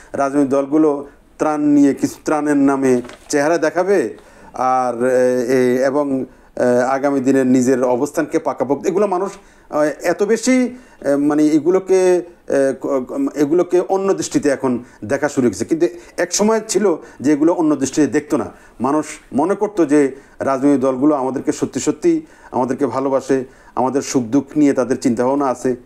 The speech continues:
এই জন্য আসছে। সুতরাং আগামী দিনে জামাত, আহ, সরকারি দলে বা বিরোধী দলে, আহ, কোন, কোন দলে তারা থাকবে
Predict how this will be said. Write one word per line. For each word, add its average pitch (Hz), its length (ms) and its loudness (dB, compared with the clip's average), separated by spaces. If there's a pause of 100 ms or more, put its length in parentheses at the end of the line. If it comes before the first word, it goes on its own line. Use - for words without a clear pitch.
(120)
এই 123 100 -6
জন্য 117 220 2
আসছে। 107 340 -2 (500)
সুতরাং 190 340 0 (220)
আগামী 156 380 0
দিনে 151 380 2 (400)
জামাত, 135 540 -2 (460)
আহ, 127 520 0
সরকারি 139 420 -2
দলে 131 400 0
বা 131 180 -2
বিরোধী 143 300 4
দলে, 143 340 2
আহ, - 640 -4 (140)
কোন, 143 480 4
কোন 147 220 4
দলে 139 220 0
তারা 147 240 -2
থাকবে 135 640 -2